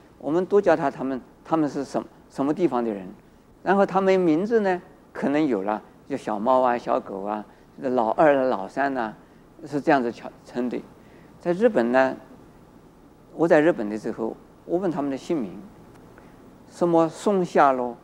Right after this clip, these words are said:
什么井上咯，什么河边咯，什么川上咯，什么井边咯。哎，我说：“你们原来住在哪里啊？有没有姓啊？”他说：“原来都没有的。”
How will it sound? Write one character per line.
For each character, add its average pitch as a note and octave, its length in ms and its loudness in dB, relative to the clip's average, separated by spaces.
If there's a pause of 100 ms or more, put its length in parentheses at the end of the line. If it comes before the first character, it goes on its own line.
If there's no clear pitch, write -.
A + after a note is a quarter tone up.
(180)
什 - 140 -10
么 E3 120 -2
井 A2 400 -8
上 D#3 300 0
咯， C3+ 260 -4 (300)
什 D3 120 -10
么 D3 80 -2
河 B2 400 -2
边 E3+ 360 2
咯， D3+ 260 -2 (420)
什 - 160 -12
么 D3+ 120 0
川 G3+ 440 2
上 E3 300 0
咯， C3 240 -4 (480)
什 - 160 -6
么 D#3 100 0
井 G#2+ 340 -6
边 E3+ 320 4
咯。 D3+ 220 -4 (640)
哎， F#3+ 140 -8 (320)
我 F#3+ 100 -6
说 G#3 140 2
：“你 F3+ 120 4
们 G3 140 4
原 F3 220 4
来 F3 100 6
住 F3 160 -2
在 D3 80 0
哪 A2+ 200 -2
里 A#2 140 -2
啊？ G#2 160 -12 (320)
有 D#3+ 120 0
没 F#3+ 100 2
有 F3+ 60 0
姓 - 280 -4
啊？” G2 80 -6 (280)
他 E3 100 -4
说 D#3 100 -8
：“原 C3+ 220 0
来 D3+ 80 2
都 G3 140 -2
没 C#3+ 140 0
有 A2 120 0
的。” G#2+ 100 -12